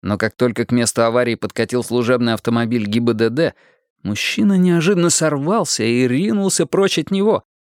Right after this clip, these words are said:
прямо по проезжей части, лавируя между машинами, от одной из которых всё-таки не уберёгся. Сбитый на асфальт, прокатился несколько метров кувырком,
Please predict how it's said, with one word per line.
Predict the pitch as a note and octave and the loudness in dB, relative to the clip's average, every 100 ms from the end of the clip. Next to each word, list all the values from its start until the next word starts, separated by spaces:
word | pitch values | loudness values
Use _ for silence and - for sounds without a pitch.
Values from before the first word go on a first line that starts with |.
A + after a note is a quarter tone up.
| _ | _
прямо | F3 G3 G3+ | 0 2 0
по | F3 | -2
проезжей | - F#3 F3 D#3 E3+ | -2 0 2 0 0
части, | - A2 - - | 0 -2 -2 -2
лавируя | G2+ A2+ A2+ F3+ E3+ | 2 2 2 2 2
между | C3+ A2 B2+ | 2 0 0
машинами, | C#3 C3+ C3+ F2 - - _ _ _ _ - | 0 -2 -4 -6 -8 -18 _ _ _ _ -2
от | F3+ - G3+ | -2 0 -2
одной | F#3 F3+ F3 | 0 2 2
из | E3 | 2
которых | - D#3+ E3+ D3+ | 0 0 0 -2
всё-таки | - D#3 - C#3+ | -2 -4 -2 -2
не | C#3+ D3 D3 | 0 2 2
уберёгся. | C#3 A#2+ B2+ A#2 B2 - - - - _ _ - - - | 2 2 0 0 -2 -4 -6 -10 -10 _ _ -20 -20 -4
Сбитый | B2+ A#2+ D#3+ D3+ | 0 2 2 2
на | D3 C#3+ | 2 0
асфальт, | B2+ - E3+ - - | -2 -2 -2 -2 -4
прокатился | C#3+ D#3+ F3 F#3+ - | -2 0 0 0 2
несколько | D3+ E3 - B2 C#3 | 2 2 -2 -2 0
метров | E3 D#3 G#2 - | 0 0 -2 -2
кувырком, | B2+ B2 A2+ - - B2+ | 0 2 0 -4 -6 -6